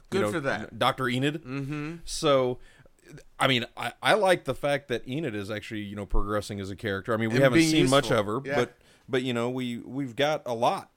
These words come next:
Speaker 1: She,
Speaker 2: you know, out of
Speaker 1: she
Speaker 2: her this
Speaker 1: found her
Speaker 2: past
Speaker 1: niche.
Speaker 2: six years.
Speaker 1: Yeah,
Speaker 2: Yeah.
Speaker 1: exactly, exactly. She found what she wants to do and what's needed for the group. So good for her.
Speaker 2: Yeah, so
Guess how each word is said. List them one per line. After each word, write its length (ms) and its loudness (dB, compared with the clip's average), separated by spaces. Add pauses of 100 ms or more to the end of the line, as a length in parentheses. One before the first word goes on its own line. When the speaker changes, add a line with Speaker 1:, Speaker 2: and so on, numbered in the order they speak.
Speaker 1:
She, 140 -12
Speaker 2:
you 60 -2
know, 160 -4
out 140 0
of 80 2
Speaker 1:
she 60 -2
Speaker 2:
her 140 4
this 100 6
Speaker 1:
found 120 2
her 60 6
Speaker 2:
past 120 6
Speaker 1:
niche. 100 2
Speaker 2:
six 180 -2
years. 220 -4
Speaker 1:
Yeah, 120 4
Speaker 2:
Yeah. 80 8
Speaker 1:
exactly, 540 4
exactly. 480 -2
She 160 -6
found 240 -4
what 120 -4
she 100 -10
wants 260 -8
to 60 -18
do 300 -8 (260)
and 100 -6
what's 240 -2
needed 460 -4
for 100 -4
the 100 -6
group. 380 -8
So 180 -4
good 200 -4
for 160 -6
her. 240 -2 (320)
Speaker 2:
Yeah, 260 4
so 280 0